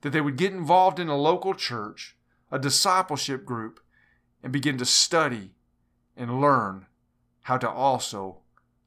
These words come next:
live a life of a sought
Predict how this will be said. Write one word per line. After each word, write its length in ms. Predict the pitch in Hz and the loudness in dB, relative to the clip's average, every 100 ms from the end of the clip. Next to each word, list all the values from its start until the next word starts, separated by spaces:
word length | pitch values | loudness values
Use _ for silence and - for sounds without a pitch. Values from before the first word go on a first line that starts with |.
| _ | _
live 260 | 113 143 147 | -4 -2 0
a 60 | |
life 560 | 151 123 95 92 - _ _ _ _ _ _ _ | 0 0 -2 -8 -18 _ _ _ _ _ _ _
of 120 | 110 | -8
a 80 | 104 | -4
sought 580 | - - 147 135 139 | -2 0 2 2 -2